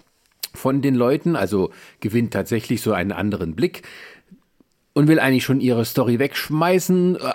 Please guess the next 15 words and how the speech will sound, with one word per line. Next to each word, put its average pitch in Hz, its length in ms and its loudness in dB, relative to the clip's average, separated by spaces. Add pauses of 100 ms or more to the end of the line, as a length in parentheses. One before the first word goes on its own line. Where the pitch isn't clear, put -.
aber 170 480 2
dann 147 160 2
kommt 185 240 0
noch 139 120 2
was 131 220 2
anderes 139 380 4
hinzu. 104 460 2
Sie 160 180 -2
kriegt - 280 -2
nämlich 113 320 0
mit, 156 300 0 (260)
dass 147 320 0
der 98 160 4
Head - 300 0
Coach 143 540 2